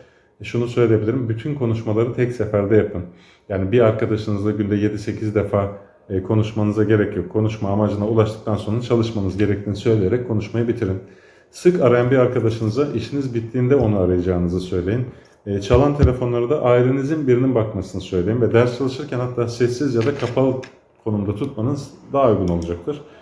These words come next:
Televizyon konusuna geldiğimizde izlerken seçici olun. Her programı izlemeyin. İzleyeceğiniz programları önceden belirleyin.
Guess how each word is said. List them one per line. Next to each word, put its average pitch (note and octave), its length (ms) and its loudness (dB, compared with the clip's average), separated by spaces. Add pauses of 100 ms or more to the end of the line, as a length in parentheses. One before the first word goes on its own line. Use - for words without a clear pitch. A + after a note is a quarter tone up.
(520)
Televizyon D3+ 500 2
konusuna B2+ 300 -2
geldiğimizde B2+ 580 2
izlerken B2+ 520 -2
seçici A#2+ 440 -2
olun. G2 280 0
Her A2+ 220 2
programı A2+ 360 2
izlemeyin. A2 400 0 (260)
İzleyeceğiniz A#2 680 0
programları A2+ 480 0
önceden A2+ 480 0
belirleyin. G#2+ 460 2